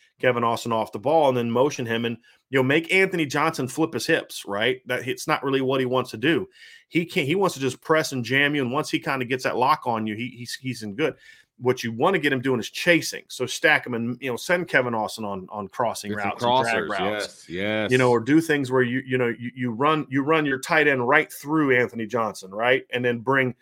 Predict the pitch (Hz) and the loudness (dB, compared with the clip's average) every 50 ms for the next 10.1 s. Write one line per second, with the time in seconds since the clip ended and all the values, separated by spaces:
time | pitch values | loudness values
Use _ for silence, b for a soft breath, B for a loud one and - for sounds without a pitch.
0 | b b b b b - 127 131 131 127 117 110 131 127 127 123 120 - _ - | b b b b b -2 0 2 2 2 2 4 4 4 4 4 0 -4 _ 4
1 | 147 135 123 123 123 131 131 123 - 127 117 113 107 - - 120 110 110 110 104 | 4 4 4 2 2 2 0 0 -2 -4 -4 -4 -2 -2 -2 0 0 -2 -4 -4
2 | 104 113 113 104 - - - 107 95 - - 113 107 95 - 78 71 _ - - | -6 -6 -6 -6 -8 -10 -10 -8 -8 -6 -6 -6 -6 -6 -10 -16 -20 _ -14 -14
3 | - - _ _ _ - 107 104 107 110 b b b b b b b b _ - | -14 -16 _ _ _ -6 -4 -4 -4 -4 b b b b b b b b _ -2
4 | 123 127 131 135 131 127 - 139 143 180 190 180 170 151 131 - - 117 113 - | 0 2 4 4 2 4 4 6 6 6 6 6 4 2 0 -2 -2 -6 -4 0
5 | - 147 185 214 208 165 131 - - - 143 175 214 190 - - 110 98 92 87 | 4 4 4 4 4 2 0 0 -2 -2 0 0 0 0 -2 -2 -2 -2 -2 -4
6 | - - _ - 113 113 123 139 156 - - 117 - - 127 - - 123 127 - | -6 -10 _ -4 -2 2 2 2 0 0 -4 -8 -6 -4 -4 -2 -2 -4 -2 0
7 | 143 156 180 185 170 143 123 - - 170 180 - - - 160 160 165 160 - - | 0 2 2 2 2 0 -2 -4 -4 -6 -6 -4 -4 -2 0 0 0 0 -2 -4
8 | _ _ - 139 135 127 123 120 117 117 131 131 - 143 135 135 131 131 127 135 | _ _ -6 -4 -2 0 2 2 2 0 0 0 2 2 4 4 2 2 0 -2
9 | 131 131 143 123 - - 127 117 - 131 127 123 117 120 - 110 104 107 131 139 | -2 -2 -2 -2 -2 -4 -8 -6 -4 -4 -4 -4 -4 -6 -8 -6 -2 0 2 2
10 | 143 139 | 0 -2